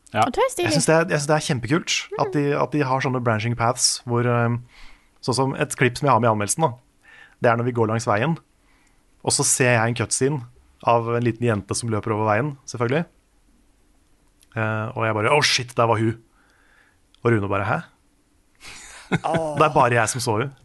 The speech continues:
Speaker 4: Det er så
Speaker 1: Ja.
Speaker 4: smart.
Speaker 2: Åh, shit, man.
Speaker 3: Er ikke det, det er ikke det kult?
Speaker 1: Jo, det er veldig
Speaker 3: Mm.
Speaker 1: kult.
Speaker 3: Så,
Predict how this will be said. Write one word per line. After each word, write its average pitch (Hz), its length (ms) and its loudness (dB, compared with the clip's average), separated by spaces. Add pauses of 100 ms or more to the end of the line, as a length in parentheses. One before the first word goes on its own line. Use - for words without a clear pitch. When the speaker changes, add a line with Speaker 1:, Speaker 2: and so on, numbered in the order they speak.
Speaker 4:
Det 156 120 -10
er 175 120 -8
så 240 240 4
Speaker 1:
Ja. 226 160 -2
Speaker 4:
smart. 269 340 0
Speaker 2:
Åh, - 40 -10
shit, - 340 -8
man. 349 180 -2 (260)
Speaker 3:
Er - 80 0
ikke 220 180 0
det, 214 200 -4
det 208 80 2
er 180 80 -2
ikke 226 140 -4
det 233 120 -2
kult? 294 260 0 (460)
Speaker 1:
Jo, 110 120 0
det 117 120 2
er 117 80 4
veldig 101 160 -2
Speaker 3:
Mm. - 80 0
Speaker 1:
kult. - 260 -12 (440)
Speaker 3:
Så, 151 140 2